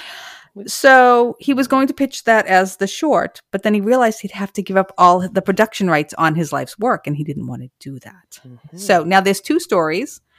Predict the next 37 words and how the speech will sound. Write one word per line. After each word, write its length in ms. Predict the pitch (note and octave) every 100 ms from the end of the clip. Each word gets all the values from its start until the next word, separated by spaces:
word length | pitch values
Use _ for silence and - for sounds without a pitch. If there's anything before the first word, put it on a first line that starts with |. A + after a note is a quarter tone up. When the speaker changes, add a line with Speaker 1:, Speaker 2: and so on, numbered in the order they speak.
| _ _ -
Speaker 1:
as 140 | G3+
to 100 | G3
how 180 | F#3 F#3
The 120 | F3+
Simpsons 420 | - A#3+ A3+ F3+
actually 320 | E3 E3 - D#3+
came 300 | - D#3 C#3+
about. 560 | - C#3 B2 - - _ -
Not 220 | E3 -
that 100 | D3
it's 140 | C3
a 40 | -
big 200 | D3 A#2
difference. 340 | G#2+ A#2 G3 _ - - - _ -
The 60 | G3
most 240 | G3+ -
popular 540 | - - A4+ G4 F#3
story, 540 | D3+ - C3 B2+ E3 - _ _ _ _ -
uh, 240 | F3 E3
said 200 | E3+ G3
he 100 | G#3
came 300 | G3 G#3+ G#3
up 180 | G3 G3
with 240 | F#3 F3+ -
The 100 | F3+
Simpsons 600 | G#3 F#3+ F3+ F3 - - _ _
theory 260 | F#3+ F3+ -
on 120 | G3
the 80 | F3+
fly, 440 | - D3 G#2+ G#2+ - -
kind 220 | E3+ D#3+
of 60 | D#3+
like 160 | D#3
he 60 | F3
was 100 | E3
sitting 240 | C#4 B3+
there, 400 | A#3+ A3+ G#3+ G#3+